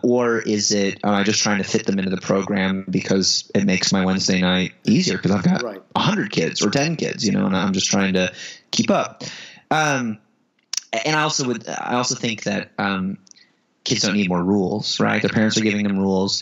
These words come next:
Speaker 1: Their schools are giving them rules. Uh, I don't think church needs to be a rule-free place, but what if this was the one place, as you exemplified with, y-, you know, that one student, Paul, uh, what if it was the one place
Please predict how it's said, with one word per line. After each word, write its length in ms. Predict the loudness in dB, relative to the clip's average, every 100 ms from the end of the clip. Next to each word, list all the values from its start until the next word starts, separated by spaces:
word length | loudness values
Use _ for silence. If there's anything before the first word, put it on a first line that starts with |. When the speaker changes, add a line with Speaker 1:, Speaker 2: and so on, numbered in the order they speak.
| -4
Speaker 1:
Their 80 | -2
schools 300 | 2 2 2
are 40 |
giving 200 | 0 0
them 160 | 0 0
rules. 440 | 0 2 0 -2 -8 -14 -8 -2
Uh, 300 | 0 0 0
I 100 | 0
don't 180 | 0 0
think 200 | -2 0
church 260 | 0 0
needs 120 | 0 0
to 40 |
be 100 | 0
a 80 | 0
rule-free 640 | 2 2 2 0 -2 -2 -4 _
place, 640 | -2 0 2 0 0 -2 -4 -12 -20 _ -4
but 200 | -2 0
what 200 | 0 0
if 100 | 0
this 180 | 0 0
was 100 | 0
the 120 | 2
one 220 | 0 0
place, 280 | -2 0 0
as 160 | 0
you 140 | 0 0
exemplified 680 | 0 -2 0 0 2 2 2
with, 220 | 0 -2
y-, 60 | -2
you 220 | 0 2
know, 100 | 2
that 140 | 2 0
one 140 | 0
student, 580 | 0 0 2 0 -2 -2
Paul, 360 | 0 0 -2 -8 -14 -16 -20 _ -4
uh, 140 | -2
what 120 | 2 2
if 60 |
it 40 | 2
was 100 | 2
the 180 | 0
one 240 | 2 0 0
place 640 | 0 2 2 0 -2 -4